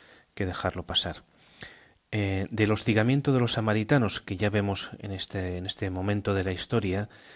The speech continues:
de su mestizaje con pueblos gentiles y de la consiguiente heterodoxia de su religiosidad,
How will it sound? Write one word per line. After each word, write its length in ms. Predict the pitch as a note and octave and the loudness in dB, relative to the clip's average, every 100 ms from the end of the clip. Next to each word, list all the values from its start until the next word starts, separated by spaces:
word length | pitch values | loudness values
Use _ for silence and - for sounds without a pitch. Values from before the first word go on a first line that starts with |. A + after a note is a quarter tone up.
| - | -8
de 120 | G2 | -2
su 160 | G#2+ G#2 | -2 0
mestizaje 720 | F#2+ - G2 - B2+ - A2 | -2 -2 -2 4 4 4 -2
con 160 | G#2+ G2 | -2 -4
pueblos 300 | G2+ F#2+ - | -4 -4 -4
gentiles 640 | G2+ F#2 B2 G#2+ F#2+ - - - - - | -6 -2 2 2 2 -2 -8 -20 -20 -12
y 120 | - G#2 | -2 0
de 100 | G2+ | 2
la 100 | G2 | 2
consiguiente 720 | G#2 G2 - G2+ A#2+ A#2+ A#2 | 0 0 2 2 2 2 0
heterodoxia 800 | A2 G#2 G2+ A#2+ B2 - G2+ F2+ | 2 2 4 2 2 -2 0 -2
de 80 | |
su 180 | F2 G2+ | -4 -6
religiosidad, 680 | E2+ F2 - G#2+ C#3 A2+ G#2 | -6 -8 -6 -2 0 0 0